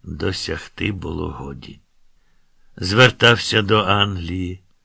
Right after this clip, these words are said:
Франції, Швеції, Австрії, Ватикану, Польщі. Комбінує,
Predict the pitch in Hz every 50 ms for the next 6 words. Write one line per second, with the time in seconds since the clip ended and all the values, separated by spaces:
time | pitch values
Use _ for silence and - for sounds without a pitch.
0 | _ _ _ - - 98 98 98 104 107 107 104 101 - - - 95 92 92 90
1 | 95 95 - - - - - - _ _ - - - 110 113 123 131 127 123 123
2 | - - - 101 107 110 110 104 - - - 113 113 123 131 120 - - - -
3 | 113 110 117 117 117 110 - _ _ _ _ _ _ _ _ - - - 85 85
4 | 120 156 156 - - 120 117 - - - 98 117 123 120 113 113 110 107 104 107
5 | 107 - - - 92 104 110 104 - - - - - - 92 90 92 _ _ _
6 | _ _ _ _ _ _ _ _ _ _ - - 98 98 95 85 82 101 98 95
7 | 98 104 104 98 98 92 92 92